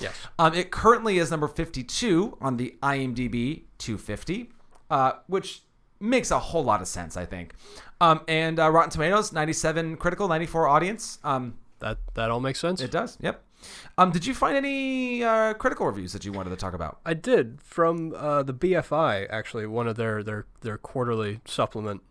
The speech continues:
Speaker 1: that they put out, a fellow named, uh, Philip Strick wrote, "With the sole exception of two thousand one, where the hardware was all clean, antiseptic lines and lights, Alien outshines all competition in the luminous splendor of its, uh, of its photography." What a gr-, I love that.
Speaker 2: Yeah.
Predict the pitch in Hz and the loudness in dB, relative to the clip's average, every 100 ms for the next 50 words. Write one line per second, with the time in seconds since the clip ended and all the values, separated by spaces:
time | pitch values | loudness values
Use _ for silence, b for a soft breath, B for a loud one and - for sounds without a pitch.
0 | - 104 107 104 110 107 98 - 127 117 | -14 -8 -8 -6 -4 -4 -4 -4 -2 -2
1 | 110 107 104 101 101 - - 127 120 - | -2 -4 -6 -6 -6 -6 -4 -4 -4 -8
2 | - - 139 117 - - - 117 120 110 | -8 -2 -2 -2 -6 -20 -8 -2 0 -2
3 | 120 117 - 156 170 - 156 143 135 120 | -6 -6 -2 0 0 0 0 0 -2 -4
4 | - 143 135 123 120 113 117 113 110 104 | -4 2 2 2 0 0 0 -2 -2 -4
5 | - 139 139 123 113 107 101 - 131 127 | -2 -2 0 -2 -2 -4 -6 -6 -4 -2
6 | 131 139 B B B - 127 139 131 143 | -4 -6 B B B -6 -4 -2 -2 -4
7 | 123 120 117 117 113 107 107 123 110 - | -4 -4 -2 -2 -2 -4 -2 -2 -2 -4
8 | 131 143 131 117 107 120 113 110 - 131 | -2 0 0 -2 -4 -4 -4 -6 -4 -2
9 | 143 - 123 110 - 104 - 95 B B | -2 0 0 -2 -6 -6 -8 -10 B B
10 | B - 113 107 107 139 160 147 - - | B -10 -4 -2 0 2 2 0 -2 -4
11 | 135 123 117 110 110 - - - 117 107 | 0 2 2 0 0 -6 -8 -6 -8 -6
12 | 117 113 113 - 120 - 110 107 98 95 | -6 -4 -4 -4 -6 -2 -4 -4 -8 -10
13 | - - 117 - - 117 101 107 101 98 | -10 -8 -8 -8 -10 -8 -6 -6 -8 -10
14 | 95 _ _ 110 | -12 _ _ -20